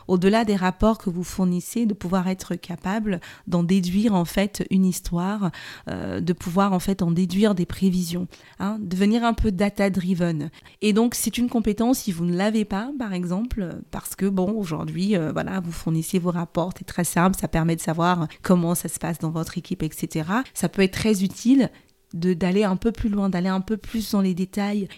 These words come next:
et de pouvoir utiliser les données, euh, pour pouvoir, euh, justement, euh, prendre des décisions qui font sens,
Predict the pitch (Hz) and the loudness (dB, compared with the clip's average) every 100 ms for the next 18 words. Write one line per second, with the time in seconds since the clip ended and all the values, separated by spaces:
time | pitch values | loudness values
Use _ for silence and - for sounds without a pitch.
0 | - 185 175 - 196 202 220 196 - 233 | -4 -2 -2 -2 0 2 2 2 4 4
1 | - 214 208 202 220 202 185 180 196 240 | 4 0 2 2 0 0 0 0 0 0
2 | 196 - - _ - 294 - 185 202 214 | -4 -10 -20 _ 2 2 0 -2 -2 -2
3 | 190 165 - - - 170 190 - 196 208 | -6 -10 -12 -16 -8 -8 -4 0 2 2
4 | 240 214 175 170 - - - 226 233 196 | 2 2 0 -2 -12 -12 2 4 4 4
5 | 185 - 175 208 220 196 - 170 - 214 | 2 0 0 0 0 -2 -4 -4 -4 -2
6 | 254 - | -2 -2